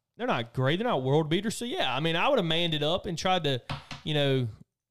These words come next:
at least try to put pressure on Patrick Mahomes and get him on the ground. I, I, Nick Sirianni, I think, I thought he called it. He did a great,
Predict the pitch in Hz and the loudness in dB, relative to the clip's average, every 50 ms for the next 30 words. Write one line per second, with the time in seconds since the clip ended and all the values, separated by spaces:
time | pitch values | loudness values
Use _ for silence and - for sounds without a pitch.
0 | _ _ _ _ _ _ _ _ _ _ _ _ _ _ _ _ _ _ _ _ | _ _ _ _ _ _ _ _ _ _ _ _ _ _ _ _ _ _ _ _
1 | _ _ _ 143 143 143 165 214 359 330 - - - - - - 285 349 339 208 | _ _ _ -6 -4 -2 0 0 -2 -2 -6 -8 -10 -8 -6 -4 -2 -2 -2 0
2 | - 147 131 - - 165 185 277 285 - 160 139 131 127 139 147 143 131 131 123 | 0 -2 -2 -4 -2 -2 -2 -2 -2 -2 -2 -2 0 0 -2 -2 -2 -2 -4 -2
3 | 131 151 160 143 127 123 120 117 135 156 175 160 151 139 131 123 135 160 170 160 | -2 -2 -2 -2 -4 -6 -6 -6 -4 -4 0 0 0 -2 0 0 0 0 0 -2
4 | - - - - - _ 143 139 - - _ - 160 175 151 - - 160 170 190 | -4 -18 -20 -20 -20 _ -12 -12 -12 -14 _ 0 0 0 0 0 -2 0 0 0
5 | 185 - - 180 165 156 151 147 151 151 151 151 135 - - _ _ _ _ _ | 0 2 2 4 4 4 4 4 4 2 2 0 -2 -6 -10 _ _ _ _ _
6 | 135 135 - 160 156 147 - - - 139 131 160 151 143 135 139 131 - 139 139 | -8 -8 -6 -6 -6 -6 -6 -4 -4 0 2 4 4 4 4 2 2 2 2 4
7 | 135 131 127 123 - - 123 131 147 143 135 143 131 127 113 117 120 120 127 135 | 4 4 2 0 -2 -4 -4 -2 -2 0 0 0 0 0 -2 -2 0 2 2 2
8 | 139 117 | 0 -2